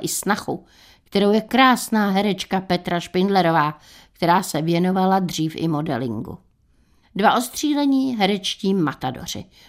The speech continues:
No to mě hodně znejistilo. Jak do této partičky jako neherec zapadnu? Nebudu jim to kazit? Ale na castingu si mě vybral klient, mimochodem významný dodavatel energií,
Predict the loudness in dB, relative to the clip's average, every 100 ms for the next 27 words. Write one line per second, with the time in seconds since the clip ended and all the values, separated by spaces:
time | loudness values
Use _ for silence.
0 | _ -6 0 2 2 0 -2 -2 -2 -4
1 | -8 -10 -14 -14 -16 -16 _ _ -20 -4
2 | 2 4 4 4 2 2 2 0 0 -4
3 | -8 -2 0 0 2 2 2 2 0 -4
4 | -2 -2 0 -2 -4 -10 -20 -6 0 4
5 | 6 6 4 0 -2 -4 -2 -4 -6 -10
6 | _ _ _ _ _ _ _ -20 _ 4
7 | 6 4 4 2 2 2 2 2 2 4
8 | 4 2 2 2 2 2 4 2 -2 -12
9 | -20 -6 2 4 4 4 4 4 2 2
10 | 2 4 2 2 2 2 0 0 0 2
11 | 4 2 0 0 -2